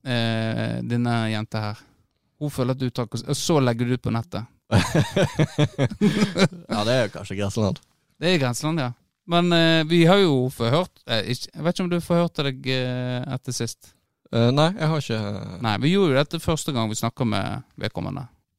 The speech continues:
Speaker 2: Ja, da virker det så du ble oppfordret til å ringe på nytt igjen.
Speaker 1: Ja, ble, jeg ble jo oppfordret av å ringe på nytt av, eh,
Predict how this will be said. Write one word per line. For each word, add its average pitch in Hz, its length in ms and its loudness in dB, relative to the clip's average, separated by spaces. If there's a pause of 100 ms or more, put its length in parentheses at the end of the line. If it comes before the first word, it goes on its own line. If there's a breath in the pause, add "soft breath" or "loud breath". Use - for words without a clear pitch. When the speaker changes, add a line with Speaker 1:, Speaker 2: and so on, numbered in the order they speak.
Speaker 2:
Ja, 139 140 2
da 185 100 -2
virker 120 240 -4
det 107 80 -10
så 147 80 -6
du 151 80 -2
ble - 80 0
oppfordret 120 480 0
til 123 80 -2
å 113 40 0
ringe 120 140 2
på 123 100 -2
nytt 117 140 -2
igjen. - 220 -6
Speaker 1:
Ja, 160 160 4
ble, 285 180 2
jeg 226 260 4
ble 339 260 6
jo 165 180 6
oppfordret 208 640 4
av 185 120 2
å 196 100 6
ringe 208 220 4
på 214 120 6
nytt - 460 0 (520)
av, 190 360 4
eh, 123 480 4